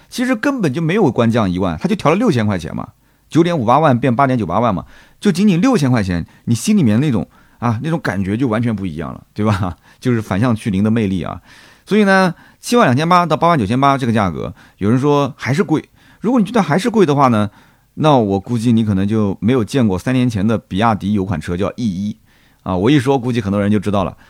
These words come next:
比亚迪E一这个车就是比亚迪F零啊，网友戏称叫 F 蛋，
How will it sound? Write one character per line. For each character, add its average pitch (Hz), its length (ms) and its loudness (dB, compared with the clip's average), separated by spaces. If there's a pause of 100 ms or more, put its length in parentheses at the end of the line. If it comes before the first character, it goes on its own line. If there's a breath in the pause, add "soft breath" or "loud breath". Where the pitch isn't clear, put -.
(140 soft breath)
比 117 80 -4
亚 170 160 2
迪 147 140 -2
E 160 280 -6
一 175 60 -2
这 143 120 -2
个 107 100 0
车 98 220 -4
就 107 120 -4
是 92 120 -4
比 - 140 -6
亚 120 140 2
迪 104 200 -2
F 117 280 -4
零 85 280 -4 (100)
啊， 76 180 -10
网 101 220 -2
友 95 140 -2
戏 107 200 -8
称 107 200 -2
叫 104 140 -2
F - 220 -6
蛋， - 240 -6